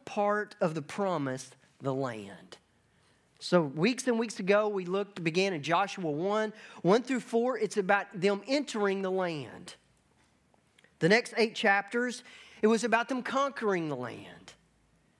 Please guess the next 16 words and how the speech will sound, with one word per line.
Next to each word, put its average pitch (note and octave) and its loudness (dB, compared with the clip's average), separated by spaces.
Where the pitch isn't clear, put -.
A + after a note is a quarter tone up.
And E3 4
then F#3 6
Clint G#3+ 0
closed G#3 0
up F#3 -2
last F#3+ 2
week F3+ -2
looking F#3 0
at F3 2
how F#3+ 2
they F#3+ -2
were F3+ -4
to F3+ -10
possess D3 0
or D#3+ -4
possessing D#3 -2